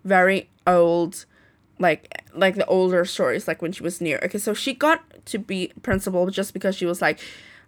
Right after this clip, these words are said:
the favorite of, like, the original principal, who was assistant. And now,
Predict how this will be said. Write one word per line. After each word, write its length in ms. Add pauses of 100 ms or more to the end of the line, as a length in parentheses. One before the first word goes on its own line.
(140)
the 160
favorite 760
of, 200
like, 320
the 180
original 380
principal, 480
who 80
was 180
assistant. 440
And 80
now, 200